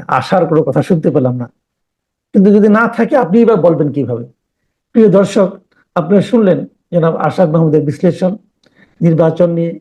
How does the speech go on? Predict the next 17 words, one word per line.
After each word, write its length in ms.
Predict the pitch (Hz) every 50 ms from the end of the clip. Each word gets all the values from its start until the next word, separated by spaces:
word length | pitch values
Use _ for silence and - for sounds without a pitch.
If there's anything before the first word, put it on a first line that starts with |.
| _ _ -
এবং 280 | - 151 165 160 156
বর্তমানে 420 | 156 160 156 - 175 160 156 151 139
যারা 200 | 143 135 135 127
খ-, 240 | 131 - - -
দায়িত্বে 440 | 170 139 165 160 156 160 - - 170
আছেন, 360 | 143 135 123 - 175 165 131
ক্ষমতায় 440 | 117 - - - 170 165 160 160 135
আছেন, 300 | 127 120 - - 131 123 117 _ _ _ _ _ _ _ _ -
তাদের 200 | 180 170 175 165 156
বিভিন্ন 480 | 165 147 135 165 160 147 139 131 135 - _ _ _ _
আচার 300 | - 170 196 - 240 208
আচরণ 340 | 185 165 - 165 139 135 127
যেগুলো 360 | 131 131 165 160 160 151 151
ওনার 160 | 147 143 139 131
কাছে 180 | 139 123 160
খারাপ 380 | - - - 160 185 180 185 160
লেগেছে 360 | 151 127 135 127 - - 135